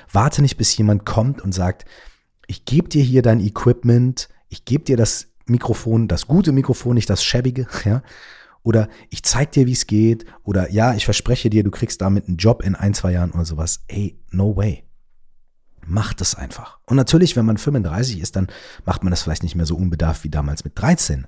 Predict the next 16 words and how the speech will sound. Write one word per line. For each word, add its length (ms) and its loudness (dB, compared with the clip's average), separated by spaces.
Aber 180 -6
trotzdem, 520 -6
wenn 220 -2
dich 180 -4
was 180 -4
in 80 -4
deinem 200 0
Leben 200 -2
begeistert 420 -4
und 100 -20
fasziniert, 680 -10
go 200 2
for 300 -6
it, 160 -14
mach 340 -2
es. 260 -8